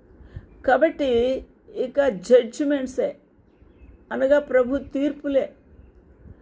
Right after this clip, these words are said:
ప్రభు కఠినముగా వారిని దండించుటే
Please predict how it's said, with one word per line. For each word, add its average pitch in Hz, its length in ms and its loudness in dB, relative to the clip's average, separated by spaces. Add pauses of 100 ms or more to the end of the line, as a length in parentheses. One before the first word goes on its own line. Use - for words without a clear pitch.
(420)
ప్రభు 277 440 2
కఠినముగా 285 720 2
వారిని 226 640 -2 (1000)
దండించుటే 247 1120 0